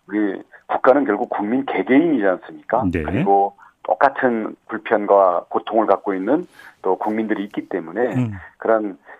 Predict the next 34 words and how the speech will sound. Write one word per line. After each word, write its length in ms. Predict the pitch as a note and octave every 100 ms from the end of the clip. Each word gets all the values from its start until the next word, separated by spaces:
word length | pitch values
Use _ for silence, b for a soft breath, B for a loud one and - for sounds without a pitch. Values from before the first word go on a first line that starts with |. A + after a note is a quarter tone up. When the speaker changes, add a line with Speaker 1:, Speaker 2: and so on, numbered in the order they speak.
| B
Speaker 1:
개개인 480 | - A2 A#2+ A2+ G#2
또는 300 | G#2 A2 G#2+
개별 320 | - G2+ G#2+ G#2
집단에 380 | - - F#2 A#2
맞춘 320 | G2 - G#2+
공약부터 760 | F#2 F#2 - - - A#2+ F#2+ -
국가 300 | - - A2
전체 580 | - - - C#3 C3 B2
백년 340 | - A2+ C3+
대계까지 680 | A#2 F#2+ F2+ F#2 F2+ E2+ G#2+ - B B -
저희는 340 | F#2 G2+ F2+
다 240 | - C3 F#2
아울러야 380 | F#2+ B2 B2 G#2
된다고 340 | F#2 F2+ G2+
보고 220 | F2+ D#2 G#2
있습니다. 420 | - - - - - B
Speaker 2:
알겠습니다. 400 | A#2 A2+ A2+ A2+ -
근데 240 | A3 G#3
그러면 320 | - G3 G3+
예를 200 | G#2 B2
들어서 300 | E3 D#3+ - D3
이제 160 | C3+
그 420 | B2+ B2+ B2 A#2 A2
뭐 80 | A2
전국 360 | - C3+ G3 D3+
의제가 260 | C#3+ F3
될 140 | D3 C3+
수 120 | C#3
있는 140 | B2+ A#2+
것 100 | -
중에 120 | A#2+
하나가 220 | C3 C3+
추경 340 | - - C4 D4+
같은데 840 | B3+ - A2+ F2+ E2 F2 F#2+ D2+